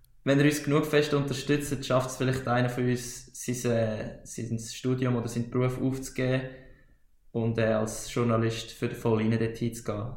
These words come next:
Also, aber die Wahrscheinlichkeit ist, wie gesagt, klein.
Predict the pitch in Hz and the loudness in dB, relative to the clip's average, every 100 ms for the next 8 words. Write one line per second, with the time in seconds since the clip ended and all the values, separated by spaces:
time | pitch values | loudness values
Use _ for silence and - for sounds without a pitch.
0 | - - 113 110 107 - 113 113 113 110 | -6 -2 -2 -2 -2 -4 -4 -2 -2 -2
1 | - - - - - - - - - - | -4 -6 -6 -10 -10 -12 -12 -8 -8 -8
2 | - - - - - - - - - - | -10 -16 -18 -16 -16 -16 -20 -20 -20 -10
3 | - - - | -10 -10 -14